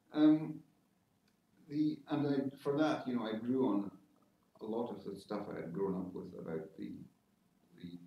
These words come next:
Presbyterian, um, tradition in Scotland and the martyrs. Just a few hundred yards from here, there's the Greyfriars churchyard with the Covenanter Memorial. You can find out, you can,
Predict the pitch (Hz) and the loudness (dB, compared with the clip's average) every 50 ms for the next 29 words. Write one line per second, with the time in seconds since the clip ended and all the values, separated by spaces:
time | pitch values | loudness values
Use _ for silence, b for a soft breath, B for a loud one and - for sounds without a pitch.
0 | - - 107 95 95 92 92 - - 107 101 98 95 92 85 87 85 - - _ | -8 -6 -4 -4 -4 -6 -10 -10 -6 -6 -6 -6 -6 -6 -8 -8 -8 -10 -14 _
1 | _ _ _ _ _ _ _ _ _ _ _ _ _ _ _ _ _ _ _ _ | _ _ _ _ _ _ _ _ _ _ _ _ _ _ _ _ _ _ _ _
2 | _ _ _ _ _ _ _ _ _ _ _ _ _ _ - 95 92 87 85 90 | _ _ _ _ _ _ _ _ _ _ _ _ _ _ -12 -10 -8 -6 -6 -6
3 | 87 90 - - - - - _ _ _ _ _ _ _ _ _ _ _ _ _ | -6 -6 -8 -8 -10 -14 -18 _ _ _ _ _ _ _ _ _ _ _ _ _
4 | _ _ _ _ _ _ _ _ _ - 123 117 107 - - - - - 101 92 | _ _ _ _ _ _ _ _ _ -2 0 2 2 2 0 0 -2 -4 -6 -6
5 | - - 98 98 95 92 - - - - - - - - 90 92 92 92 90 90 | -6 -6 -6 -6 -6 -8 -8 -6 -4 -4 -4 -4 -6 -6 -6 -6 -6 -6 -6 -6
6 | 92 95 98 98 95 98 101 - - 82 78 - - - - _ _ _ _ _ | -6 -4 -4 -2 -2 -4 -4 -6 -8 -10 -10 -12 -14 -20 -20 _ _ _ _ _
7 | _ _ _ _ _ _ - - - - 107 92 - - - - - - 120 - | _ _ _ _ _ _ -18 -16 -8 -6 -6 -6 -6 -8 -10 -6 -2 -2 0 0
8 | 101 98 95 92 107 120 151 - - - - 92 107 110 104 95 95 90 90 90 | 0 -2 -2 -2 -2 -2 -2 -2 -4 -4 -6 -8 -6 -4 -4 -4 -4 -4 -6 -8
9 | 90 - - - - - - - 107 107 101 - - - 92 - - - - - | -8 -10 -14 -16 -20 -14 -12 -6 -4 -4 -4 -6 -8 -12 -12 -12 -12 -14 -16 -18
10 | - - - - _ _ _ _ _ _ _ _ _ _ - - - - - - | -20 -20 -20 -20 _ _ _ _ _ _ _ _ _ _ -10 -8 -8 -8 -8 -6
11 | - 104 101 95 92 92 90 - - - - - - - 104 104 104 101 95 92 | -6 -4 -4 -4 -4 -6 -8 -10 -12 -12 -14 -14 -10 -6 -6 -4 -4 -4 -4 -4
12 | 90 90 90 95 92 98 107 113 131 - 120 - - - - - - - - - | -6 -8 -8 -6 -4 -2 -2 0 0 0 0 0 -2 -2 -4 -6 -10 -12 -12 -14
13 | - - - - - _ _ _ _ _ _ _ _ _ _ _ _ - 110 107 | -18 -20 -20 -20 -20 _ _ _ _ _ _ _ _ _ _ _ _ -8 -4 -4
14 | 104 101 104 104 107 - - - - - 123 120 107 110 104 101 87 | -2 0 0 -2 -2 -4 -8 -12 -12 -8 -6 -6 -4 -4 -4 -6 -6